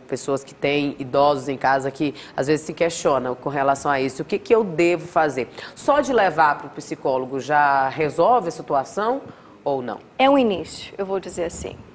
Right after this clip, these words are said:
Speaker 2: Não é que resolve. Obviamente, estar dentro, né, fazendo, fazendo uma psicoterapia, estar dentro de um consultório com uma psicóloga, um psicólogo, uma pessoa que compreende, entende e vai te orientar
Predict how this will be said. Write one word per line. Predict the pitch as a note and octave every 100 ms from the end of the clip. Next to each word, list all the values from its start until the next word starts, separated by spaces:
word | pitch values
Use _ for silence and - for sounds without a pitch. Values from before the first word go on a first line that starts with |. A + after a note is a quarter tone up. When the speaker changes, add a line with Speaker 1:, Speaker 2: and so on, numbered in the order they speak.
| -
Speaker 2:
Não | A#3 A3+
é |
que | D4
resolve. | A#3 G#3+ G3+ D#3+ D3+ - -
Obviamente, | - A3+ A3 G#3 F#3 G#3+ A#3+
estar | A#3 - G#3+ C4+ D#4 - -
dentro, | G#3 F#3+ A3+ B3+ G3+
né, | G3+ B3+
fazendo, | G3 F#3+ G3
fazendo | G#3 G#3 G#3
uma | G#3
psicoterapia, | G#3 C#4 B3+ A3+ F#3+ F#3+
estar | F#3+ G3+
dentro | F#3 G#3+
de | A#3+
um | A3+
consultório | G#3+ - G3+ G3 G3 - - - -
com | A#3
uma | B3 A3
psicóloga, | - A3 G#3 G3+ G3 G3
um | G3+
psicólogo, | - G3+ G3 G3
uma | G3
pessoa | G#3 - A3
que | A3 A3+
compreende, | - A#3 A3+ A3 G#3+ A#3 A3+
entende | G#3+ A3 G#3 G3+ - - -
e | A#3+
vai | G#3+ A3+
te | A#3 -
orientar | C#4+ D4+ C4+ A3+ G3+ A3 G#3+